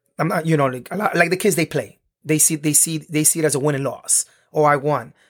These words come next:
I lost. I caught eight touchdowns." You know, they, I get it, statistics and stuff.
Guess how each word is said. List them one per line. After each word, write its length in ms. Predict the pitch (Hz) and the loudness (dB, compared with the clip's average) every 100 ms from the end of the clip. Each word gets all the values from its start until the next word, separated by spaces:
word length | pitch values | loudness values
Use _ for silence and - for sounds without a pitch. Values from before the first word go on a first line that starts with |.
| _ | _
I 100 | 131 135 | -2 2
lost. 300 | 139 117 - | 2 0 -2
I 120 | 143 | -4
caught 200 | - 160 | 0 0
eight 160 | 165 147 | 0 0
touchdowns." 460 | 156 131 - 120 131 | 2 0 -2 -4 -4
You 180 | 175 | -2
know, 160 | 147 147 | 0 0
they, 220 | 196 165 | -2 -2
I 100 | 220 | 0
get 160 | 202 143 | 0 0
it, 40 | 131 | -2
statistics 500 | 143 165 151 151 139 | -2 -2 0 -2 -4
and 80 | |
stuff. 140 | 139 | -4